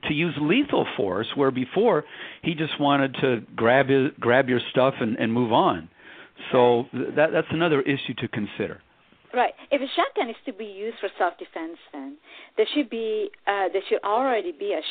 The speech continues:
Speaker 2: shell in the, in the chamber, right, waiting to rack the slide in the event of, um, you know, emergency may cause more problems. I mean, I'm just, you know, I'm just, like, thinking out loud about this.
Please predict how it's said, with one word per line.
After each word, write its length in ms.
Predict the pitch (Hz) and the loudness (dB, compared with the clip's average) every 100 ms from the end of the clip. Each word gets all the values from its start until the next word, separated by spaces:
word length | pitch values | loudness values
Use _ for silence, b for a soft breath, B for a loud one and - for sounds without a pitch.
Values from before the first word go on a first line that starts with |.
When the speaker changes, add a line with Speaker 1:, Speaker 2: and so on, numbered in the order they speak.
| - | -6
Speaker 2:
shell 500 | 175 160 208 147 135 - _ _ - | -6 -2 -2 -2 -4 -14 _ _ -10
in 140 | 170 | -8
the, 400 | 151 135 _ - | -8 -10 _ -8
in 80 | 156 | -8
the 100 | 143 - | -8 -8
chamber, 380 | 220 320 143 123 - _ - | -4 -2 -4 -10 -18 _ -16
right, 280 | 143 170 - B B 196 | -10 -10 -10 B B 2
waiting 240 | 214 214 - | 2 2 -6
to 80 | 170 160 | -6 -2
rack 280 | 185 220 | -2 -4
the 60 | 202 - | -12 -12
slide 280 | 160 156 - | -6 -6 -6
in 100 | 170 | -8
the 60 | 165 | -8
event 500 | 156 151 139 170 - | -6 -6 -8 -8 -8
of, 100 | 147 - _ | -10 -10 _
um, 460 | 151 147 143 139 - - _ _ _ - | -12 -10 -10 -12 -16 -20 _ _ _ -12
you 80 | 156 | -10
know, 300 | 139 135 - | -8 -10 -12
emergency 560 | 165 160 170 190 - 160 | -10 -8 -8 -8 -8 -8
may 140 | 147 | -8
cause 220 | - 143 - | -8 -8 -8
more 140 | 156 139 | -12 -6
problems. 380 | 196 180 147 - | -2 -2 -4 -6
I 80 | 185 | -6
mean, 140 | 180 - | -6 -6
I'm 180 | 180 | -8
just, 140 | 170 - _ _ B B B - | -10 -14 _ _ B B B -10
you 100 | 156 | -8
know, 140 | 135 | -6
I'm 140 | 151 151 | -8 -8
just, 140 | 147 135 | -10 -8
like, 140 | 135 _ _ _ | -8 _ _ _
thinking 280 | 247 254 165 | -2 -2 -2
out 160 | 156 160 | -2 0
loud 160 | 151 | 0
about 240 | 143 143 - | 0 -4 -6
this. 160 | 139 | -8